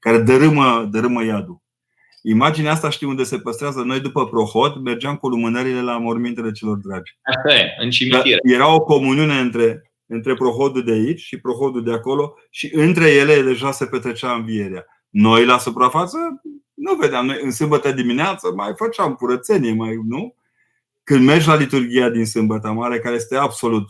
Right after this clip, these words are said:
Speaker 1: remarcabilă, deci e construcția liturgică cea mai frumoasă, în Sâmbăta Mare,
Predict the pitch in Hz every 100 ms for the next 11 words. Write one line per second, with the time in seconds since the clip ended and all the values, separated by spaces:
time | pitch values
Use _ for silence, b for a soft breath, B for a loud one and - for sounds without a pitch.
0 | 101 107 107 101 101 95 95 98 104 -
1 | _ - 123 131 131 117 143 131 139 135
2 | 139 123 120 127 123 113 107 107 101 101
3 | - - _ _ _ - 117 110 151 175
4 | 156 139 151 165